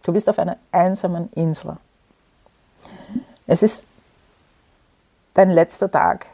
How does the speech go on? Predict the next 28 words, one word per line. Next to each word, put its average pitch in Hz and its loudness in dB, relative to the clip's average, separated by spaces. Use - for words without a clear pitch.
in 175 -4
diesem 170 -6
Leben. - -4
Du 190 0
stirbst. - -4
Es - -6
gibt 226 0
auf 196 0
dieser 190 -2
Insel 196 -2
noch 180 -10
einen 180 -2
Menschen, 170 -6
ein 160 -4
junger 180 0
Mensch, - -6
der 156 2
bei 156 0
dir 151 -2
ist. - -8
Und 170 -6
du 180 0
hast 185 2
die 175 -4
Zeit, 220 -4
diesem 185 -2
Menschen 185 -6
eine 175 0